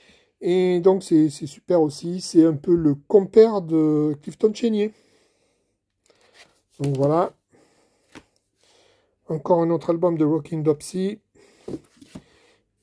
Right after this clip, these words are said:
Et encore un autre album de Rockin' Dopsy. And the Cajun Twisters. Alors là,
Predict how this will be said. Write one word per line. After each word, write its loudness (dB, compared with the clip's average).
Et -2
encore 0
un 0
autre -2
album 0
de 4
Rockin' 0
Dopsy. -6
And 4
the -2
Cajun 2
Twisters. -6
Alors 4
là, 0